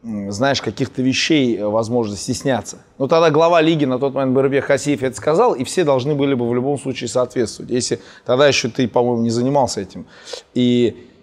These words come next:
э, если, м, бы этим, м,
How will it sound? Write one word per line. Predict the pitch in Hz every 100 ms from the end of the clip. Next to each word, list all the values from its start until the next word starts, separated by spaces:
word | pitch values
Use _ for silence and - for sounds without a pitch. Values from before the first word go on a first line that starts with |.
| _
э, | - 101 104 104
если, | 117 135 - 127 127
м, | 117 110 - - 107 110 107 107 107 98
бы | 117 117 113 107 - - _ _
этим, | 120 117 123 113 110 101 104 101
м, | 101